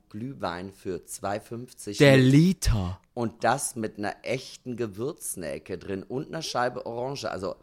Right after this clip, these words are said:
Speaker 1: Entschuldigung, dafür lohnt es sich doch mal nach Hohenschönhausen zu
Speaker 2: Ja,
Speaker 1: fahren.
Speaker 2: gut, Julia Leischek und ich haben rausgefunden, dass die,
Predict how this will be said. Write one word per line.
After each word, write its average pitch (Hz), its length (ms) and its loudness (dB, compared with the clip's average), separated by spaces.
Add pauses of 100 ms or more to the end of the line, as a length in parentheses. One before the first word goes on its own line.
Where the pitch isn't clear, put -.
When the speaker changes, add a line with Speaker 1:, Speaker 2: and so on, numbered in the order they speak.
(200)
Speaker 1:
Entschuldigung, 113 540 -6
dafür 98 300 -4
lohnt 113 280 -6
es 113 100 -10
sich 120 160 -14
doch 110 120 -6
mal 110 140 -8
nach 101 160 -10
Hohenschönhausen 110 720 -6
zu 104 100 -10
Speaker 2:
Ja, 113 140 -6
Speaker 1:
fahren. - 140 -4
Speaker 2:
gut, 123 200 -2
Julia 120 300 2
Leischek 123 340 -4
und 123 100 -8
ich 127 140 -10
haben 117 100 -4
rausgefunden, 117 680 -8
dass 117 180 -8
die, 113 160 -10